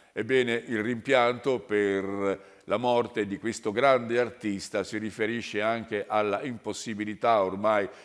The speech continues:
di realizzare quel bellissimo monumento, quel bellissimo progetto del monumento a Vitruvio che sarebbe dovuto essere realizzato in piazza Avveduti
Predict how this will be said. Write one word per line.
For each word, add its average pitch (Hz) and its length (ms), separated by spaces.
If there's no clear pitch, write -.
di 120 200
realizzare 120 720
quel 117 140
bellissimo 113 840
monumento, 131 800
quel 98 160
bellissimo 113 500
progetto 110 720
del 110 440
monumento 123 720
a 110 60
Vitruvio 104 800
che 113 200
sarebbe 110 480
dovuto 113 540
essere 104 440
realizzato 110 920
in 98 180
piazza 107 540
Avveduti 110 720